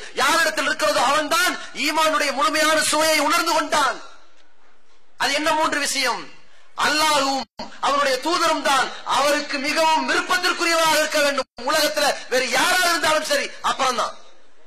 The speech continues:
இரண்டாவது என்ன? ஒரு மனிதனை நேசிப்பதா இருந்தால்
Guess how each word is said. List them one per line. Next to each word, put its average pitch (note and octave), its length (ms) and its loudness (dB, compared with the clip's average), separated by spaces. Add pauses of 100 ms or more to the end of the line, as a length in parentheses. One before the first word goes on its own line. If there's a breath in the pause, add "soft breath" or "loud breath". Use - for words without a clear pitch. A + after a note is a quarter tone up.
(440)
இரண்டாவது D#4 500 2
என்ன? C4 120 0 (320)
ஒரு B3 100 4 (100)
மனிதனை D4+ 460 2
நேசிப்பதா D4 720 0
இருந்தால் C4 300 2